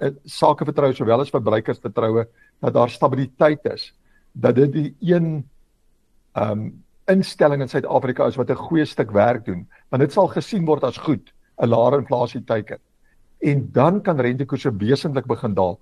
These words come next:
Ons het baie hoë reële rentekoerse alreeds, maar daar's 'n bietjie van 'n kommer dat inflasie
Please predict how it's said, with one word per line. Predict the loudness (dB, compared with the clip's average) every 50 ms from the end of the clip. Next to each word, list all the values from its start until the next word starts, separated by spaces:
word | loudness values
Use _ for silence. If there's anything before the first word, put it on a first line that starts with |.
| _ _ _
Ons | -4 -2 2
het | 2 2 2 2 2
baie | 0 0 2 2
hoë | 0 0 2 2 2 2 0 -2 -4 _ _ _ _ _ _
reële | -2 0 2 2 2 2 2
rentekoerse | 0 -2 -2 -6 -6 -6 -6 -6 -4 -2
alreeds, | 0 0 0 0 -2 -2 0 0 0 -2 -4 -12 -20 -20 _ _ _ _ _ -20 _ 0
maar | 2 2
daar's | 2 2
'n | 0 0
bietjie | 0 -2 -2 -4
van | 0 0 0
'n | 0 0
kommer | 0 0 2 2 2 2
dat | 2 0 0 0
inflasie | -4 -4 0 2 4 4 4 2 0 -4 -6 -6 -6